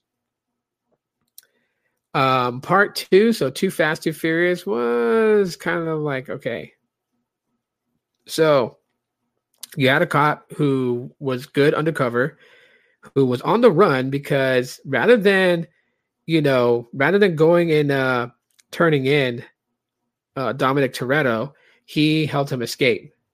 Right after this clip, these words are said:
on that bond that they had developed together.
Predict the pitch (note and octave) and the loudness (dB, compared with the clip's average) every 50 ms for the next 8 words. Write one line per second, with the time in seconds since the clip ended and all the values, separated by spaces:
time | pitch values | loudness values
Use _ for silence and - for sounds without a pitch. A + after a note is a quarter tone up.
0 | _ _ _ _ _ _ _ - C3+ A#2+ A#2+ A#2 B2 A#2 - C#3 C3 - - C#3 | _ _ _ _ _ _ _ -6 -6 -6 -4 -4 -6 -6 -8 -10 -10 -2 0 2
1 | C#3 C#3+ D3 C#3+ C#3 C#3 B2+ - - B2 A#2 G#2+ C#3+ B2+ A#2 A#2 B2 A#2 A#2+ B2 | 2 2 2 0 0 -2 -4 -2 -4 -4 -4 -4 -4 -8 -8 -8 -8 -6 -4 -2
2 | A#2+ A#2 - - - B2+ A#2 A2+ G#2+ G2 D2 - - | -2 -2 -4 -6 -8 -6 -6 -4 -4 -6 -8 -10 -14